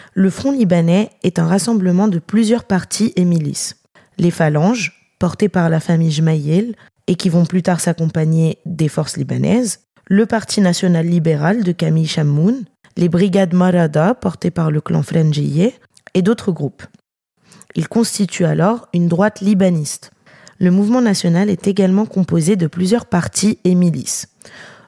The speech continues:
dont le Parti socialiste progressiste druze de Kamal Jumblat, le Parti communiste libanais, le mouvement chiite Amal,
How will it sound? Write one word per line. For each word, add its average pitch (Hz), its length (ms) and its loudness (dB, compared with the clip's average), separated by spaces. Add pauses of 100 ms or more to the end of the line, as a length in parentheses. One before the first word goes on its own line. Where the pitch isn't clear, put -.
dont 185 260 2
le 214 120 4
Parti 165 420 -2
socialiste 170 800 -2
progressiste 165 800 -4
druze 165 560 0 (220)
de 170 160 -2
Kamal 160 380 0
Jumblat, 151 520 0 (640)
le 190 140 4
Parti 185 340 -2
communiste 208 520 2
libanais, 160 500 0 (140)
le 185 120 4
mouvement 202 360 2
chiite 202 520 0
Amal, 170 440 2